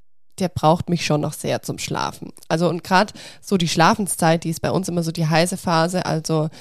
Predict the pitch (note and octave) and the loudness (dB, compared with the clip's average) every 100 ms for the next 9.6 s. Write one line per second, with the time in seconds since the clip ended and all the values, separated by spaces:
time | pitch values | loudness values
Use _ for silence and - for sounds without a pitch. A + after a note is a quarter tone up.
0 | - - G#3 A3 G3 F#3 G3 F#3 F3+ F3 | -18 0 2 4 2 2 0 -2 0 0
1 | F3+ F3 F3+ G3 G3 G3+ E3+ E3+ F3+ F3+ | 0 2 4 4 2 4 2 4 4 2
2 | E3 D3 E3+ G3 - E3+ E3 G3 G#3+ A3 | 2 0 2 0 -2 0 0 0 0 0
3 | A3 - - D3+ D#3+ E3 - F#3+ - - | -2 -6 -6 -2 0 -2 -4 -6 -6 -12
4 | - E3 E3 F#3+ G3+ F#3 - E3+ - F3 | -6 0 0 0 0 0 -2 -4 -4 -4
5 | - G#3 G#3+ G#3 G#3 G#3 G#3+ A3 - - | -4 -4 -2 2 2 4 0 -4 -12 -20
6 | - - - - E3 G3 A3 F#3+ F3+ - | -20 -20 -8 2 6 6 6 4 2 0
7 | E3+ G#3+ G3+ G#3 - F3+ G3 F#3+ G3 G3 | 0 4 4 2 2 2 2 2 2 0
8 | - - F3 - D#3 E3+ - C#3+ D#3 E3 | -4 -6 -6 -4 -4 -6 -4 -2 -2 -2
9 | - D3+ C#3+ D3 D#3 | -2 -2 0 0 -4